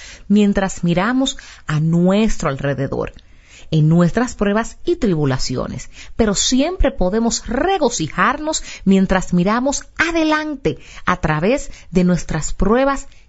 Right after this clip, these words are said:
y tribulaciones. Hermanos y hermanas, una fe que no puede ser probada es una fe en la que nunca se puede confiar. Demasiadas personas en la iglesia tienen una fe falsa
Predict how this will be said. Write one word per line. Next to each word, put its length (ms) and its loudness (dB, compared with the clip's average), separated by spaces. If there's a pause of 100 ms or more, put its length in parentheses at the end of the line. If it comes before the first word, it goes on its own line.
(120)
y 180 2
tribulaciones. 1200 -2 (580)
Hermanos 680 2
y 60 0
hermanas, 580 -2 (360)
una 280 2
fe 320 0
que 160 -2
no 180 0
puede 400 2
ser 240 -2
probada 580 -2 (300)
es 220 0
una 240 2
fe 220 0
en 100 0
la 100 0
que 220 0
nunca 600 0
se 200 -6
puede 520 0
confiar. 720 -6 (640)
Demasiadas 640 2
personas 560 0
en 120 0
la 120 0
iglesia 480 -2
tienen 400 0
una 240 0
fe 320 -2 (220)
falsa 800 -4